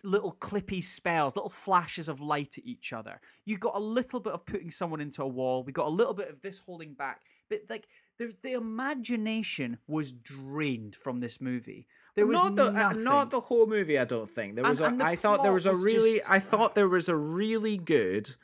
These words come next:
Speaker 2: I thought there was a really good magical sequence in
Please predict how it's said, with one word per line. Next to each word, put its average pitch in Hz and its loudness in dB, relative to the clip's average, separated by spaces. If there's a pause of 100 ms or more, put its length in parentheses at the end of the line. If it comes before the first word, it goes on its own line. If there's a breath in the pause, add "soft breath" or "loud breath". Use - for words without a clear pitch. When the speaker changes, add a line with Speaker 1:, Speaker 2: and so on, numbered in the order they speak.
(320 soft breath)
Speaker 2:
I 117 -12
thought 147 -2
there 156 2
was 139 -2
a 139 2
really 175 0
good 151 2
magical 135 -4
sequence 120 -6
in 117 -6